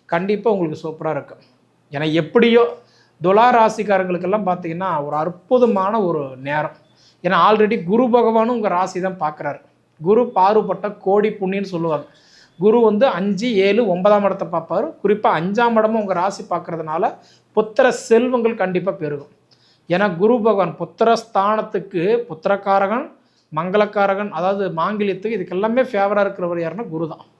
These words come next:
இப்ப ஜூலை மாதத்துக்கு உண்டான மாத பலன்களை பத்தி தான்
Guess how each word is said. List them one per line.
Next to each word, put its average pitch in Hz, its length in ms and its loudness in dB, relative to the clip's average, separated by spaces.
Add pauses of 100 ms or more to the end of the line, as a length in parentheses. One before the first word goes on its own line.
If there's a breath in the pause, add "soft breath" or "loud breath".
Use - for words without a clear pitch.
(420 soft breath)
இப்ப 196 240 6
ஜூலை 208 600 6
மாதத்துக்கு 196 640 4
உண்டான 160 480 2 (600 loud breath)
மாத 196 480 4
பலன்களை 196 580 2
பத்தி 160 320 -4
தான் 147 440 -2